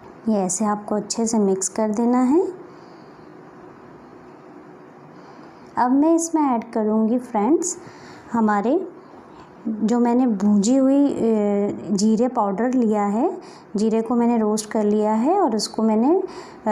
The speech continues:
पीस लिया है। ये जीरा पाउडर है और ये अब लिया मैंने काला नमक।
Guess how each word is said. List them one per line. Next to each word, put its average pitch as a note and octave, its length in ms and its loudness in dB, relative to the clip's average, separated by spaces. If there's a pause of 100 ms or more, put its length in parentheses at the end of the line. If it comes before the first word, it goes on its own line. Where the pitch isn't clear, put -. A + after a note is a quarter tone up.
(920)
पीस C4 260 2
लिया G3 260 0
है। F3 320 -6 (160)
ये G#3 160 2
जीरा G#3 280 0
पाउडर G#3 320 -2
है B3+ 340 0 (1160)
और G3+ 140 0
ये A3+ 220 2
अब A#3+ 160 0
लिया A3 280 2
मैंने A3 240 2
काला G3+ 400 -4
नमक। F#3+ 420 -2